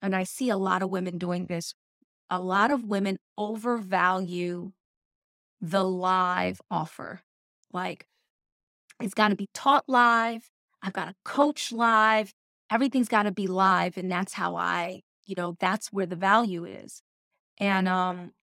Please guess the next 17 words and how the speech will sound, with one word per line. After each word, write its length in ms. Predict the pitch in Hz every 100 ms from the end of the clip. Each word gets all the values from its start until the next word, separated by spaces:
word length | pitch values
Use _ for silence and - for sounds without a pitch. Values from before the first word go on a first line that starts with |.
| -
w-, 260 | 180 -
something 320 | 180 208 208 202
that 140 | 175
dropped 280 | 202 190 -
in 120 | 190
for 160 | - -
us 260 | 196 220 -
is 100 | 190
that 160 | 180
we're 120 | 190 185
living 300 | 185 202 214
in 100 | 190
the 120 | 180 -
age 280 | 180 190
of 100 | 196
the 100 | 170
quantum. 800 | 160 - 190 190 214 170 143 196